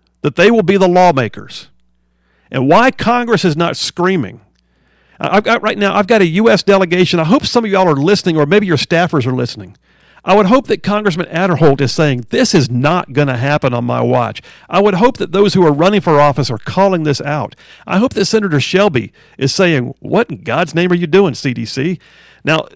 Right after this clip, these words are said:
just last week, the Congress had an opportunity under Democrat control to do something about it, and they chose not to. They couldn't make it happen because they knew it shouldn't. The Biden administration said, "Yeah, I don't know that we can do this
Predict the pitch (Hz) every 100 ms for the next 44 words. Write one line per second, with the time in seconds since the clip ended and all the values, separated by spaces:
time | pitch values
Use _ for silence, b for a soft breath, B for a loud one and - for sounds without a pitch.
0 | - 131 117 208 254 233 226 185 165 175
1 | 135 - - 143 - 220 240 175 175 160
2 | 151 151 - 175 156 131 147 127 120 208
3 | 208 196 - 147 165 151 123 147 151 147
4 | 131 123 131 127 - 127 139 - 240 226
5 | 151 151 160 - 117 - - _ _ _
6 | - 147 - 262 196 180 180 - 123 131
7 | - - - _ _ _ _ - 175 190
8 | 202 202 226 139 - 214 214 110 - _
9 | _ _ _ _ _ _ _ - 147 208
10 | 240 202 170 143 170 151 120 143 120 _
11 | _ 170 220 202 202 220 208 208 208 202
12 | 190 262 196 139 117 -